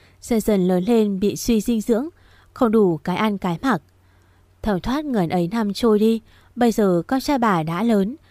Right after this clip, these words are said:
trở thành một người đàn ông mạnh mẽ và cứng rắn. Bà thật cảm ơn ông trời đã có mắt,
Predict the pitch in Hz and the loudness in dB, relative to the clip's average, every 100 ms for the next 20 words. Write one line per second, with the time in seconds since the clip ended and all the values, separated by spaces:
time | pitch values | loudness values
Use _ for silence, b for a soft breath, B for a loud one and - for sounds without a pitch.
0 | b - 262 220 208 185 180 190 185 185 | b -4 0 2 2 2 0 -2 0 0
1 | 175 160 165 208 196 202 - 185 190 277 | 0 -2 0 -2 0 -2 -2 -2 -2 -4
2 | - 240 165 208 185 196 190 196 b b | -2 -2 -2 -2 -2 0 -2 -4 b b
3 | b b b - 220 190 - 233 208 170 | b b b -2 0 2 0 0 0 0
4 | 190 208 196 254 262 247 196 165 165 170 | 0 0 0 -2 -2 0 0 0 -4 -4
5 | - 180 233 320 | -2 -2 -2 -4